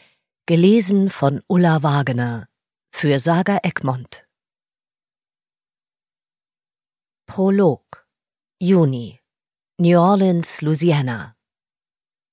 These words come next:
„Hast du irgendwelche besonderen Wünsche?“,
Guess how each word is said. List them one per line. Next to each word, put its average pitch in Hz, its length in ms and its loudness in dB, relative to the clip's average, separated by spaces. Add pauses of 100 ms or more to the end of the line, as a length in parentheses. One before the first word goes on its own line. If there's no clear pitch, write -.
(1500)
„Hast 202 340 -4
du 170 100 0
irgendwelche 175 720 0
besonderen 160 680 0
Wünsche?“, 156 540 -4